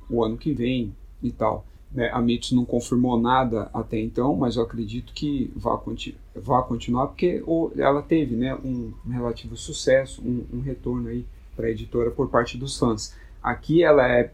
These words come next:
bem mais fina, né, do que a original, e geralmente nela sai de três a quatro histórias, né, podendo ser mais até, depende do, da quantidade de página que cada história vai ter.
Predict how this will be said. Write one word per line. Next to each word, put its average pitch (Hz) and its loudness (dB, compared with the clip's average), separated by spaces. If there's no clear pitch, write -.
bem 135 4
mais 120 0
fina, 160 4
né, 127 4
do 120 -4
que - 0
a - 6
original, 147 0
e 151 -6
geralmente 147 0
nela 139 0
sai 147 0
de 135 -10
três 143 0
a 143 2
quatro 143 2
histórias, 113 2
né, 127 -4
podendo 139 4
ser - 2
mais 147 2
até, 117 2
depende 123 0
do, 135 0
da 123 0
quantidade 120 0
de 139 -6
página 131 2
que - -6
cada 123 2
história 127 2
vai 135 0
ter. - -2